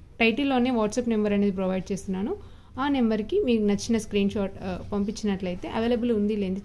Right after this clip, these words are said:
check చేసి చెప్తామండి. And cash on delivery option అయితే లేదండి. Google Pay, PhonePe మాత్రమే అవైలబుల్గా ఉన్నాయి. In case మీకు Google Pay, PhonePe రెండు అవైలబుల్గా లేనట్లయితే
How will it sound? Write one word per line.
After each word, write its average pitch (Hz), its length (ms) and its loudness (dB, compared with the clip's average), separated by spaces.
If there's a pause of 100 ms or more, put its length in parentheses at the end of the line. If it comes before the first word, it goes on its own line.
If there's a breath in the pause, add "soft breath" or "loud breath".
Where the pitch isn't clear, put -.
check - 180 -8
చేసి - 180 -8
చెప్తామండి. 180 520 -6 (640 loud breath)
And 202 120 2
cash 247 500 2
on 262 60 4
delivery 214 340 4 (100)
option 196 220 -2
అయితే 190 220 -2
లేదండి. 185 500 -2 (640)
Google 233 360 0
Pay, 320 100 -2 (140)
PhonePe 202 300 0
మాత్రమే 196 360 -2
అవైలబుల్గా 190 520 -2
ఉన్నాయి. 185 360 -4
In 247 140 -2
case 294 260 -4
మీకు 233 200 0
Google 202 380 0
Pay, 220 140 -2
PhonePe 196 300 -2
రెండు 196 240 0
అవైలబుల్గా 196 580 0
లేనట్లయితే 185 600 -2